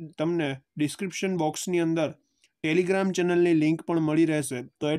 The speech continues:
Telegram ચેનલ પણ જોઈન કરી લેવી, જો હજી, હજી સુધી જે વિદ્યાર્થીઓએ ન કરી હોય તો એ વસ્તુ પણ કરી લેવી, જેની અંદર તમને ખાસ પ્રકારના ક્વિઝના પ્રશ્નો અને ખાસ પ્રકારનું મટીરિયલ પી ડી એફ ફોર્મમાં આપવામાં આવે છે,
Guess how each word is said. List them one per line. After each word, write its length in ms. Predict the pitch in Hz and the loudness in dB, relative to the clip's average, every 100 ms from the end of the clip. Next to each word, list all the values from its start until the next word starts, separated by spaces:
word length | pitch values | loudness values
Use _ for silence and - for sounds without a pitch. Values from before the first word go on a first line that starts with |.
| 160 | 0
Telegram 480 | 156 170 180 170 160 | 0 2 0 -2 -2
ચેનલ 260 | 156 156 | 0 0
પણ 220 | 160 156 135 | 0 -2 -2
જોઈન 240 | 135 151 147 | -2 0 0
કરી 180 | 156 160 | 2 2
લેવી, 240 | 147 127 131 | 2 -2 -4
જો 180 | 135 143 | -2 -2
હજી, 220 | 151 156 156 135 | -4 -8 -8 -6
હજી 160 | 143 | -2
સુધી 240 | 156 147 143 | 0 0 0
જે 140 | 147 | 0
વિદ્યાર્થીઓએ 500 | 139 147 147 147 143 | 0 -2 -2 -2 0
ન 160 | 139 147 156 | 0 -2 0
કરી 220 | 165 156 | 0 2
હોય 140 | 127 123 _ _ _ | 0 -6 _ _ _
તો 160 | 135 139 | -4 -2
એ 80 | 139 | -4
વસ્તુ 300 | 139 160 151 | -4 -6 -4
પણ 180 | 151 | -4
કરી 220 | 143 147 147 | -2 0 0
લેવી, 220 | 151 - _ _ _ _ _ _ _ _ _ _ | -2 -6 _ _ _ _ _ _ _ _ _ _
જેની 300 | 147 156 160 | -2 0 2
અંદર 240 | 160 156 131 139 | 4 2 0 -2
તમને 320 | 151 151 135 | 0 0 -2
ખાસ 320 | 143 147 - | -2 -4 -4
પ્રકારના 540 | 156 147 151 151 151 135 | -8 -2 -2 0 -2 -2
ક્વિઝના 520 | 147 151 151 151 147 143 | 2 2 2 -2 -2 -6
પ્રશ્નો 460 | 139 - 170 151 151 | -6 -4 -4 -4 -4
અને 160 | 156 151 123 _ _ _ - | -4 -2 -6 _ _ _ -4
ખાસ 200 | 151 151 | -4 -4
પ્રકારનું 440 | 156 151 151 151 143 | -6 -4 -2 -2 -2
મટીરિયલ 400 | 139 147 160 143 131 | -4 -2 -2 -2 -2
પી 100 | 143 | 0
ડી 160 | 151 151 | 2 0
એફ 120 | 135 | -4
ફોર્મમાં 500 | 147 147 147 147 123 - _ _ _ | -4 -4 -2 -4 -6 -12 _ _ _
આપવામાં 480 | 135 135 143 143 139 | -10 -6 -4 -2 -2
આવે 180 | 143 147 | -4 -4
છે, 80 | 143 | -6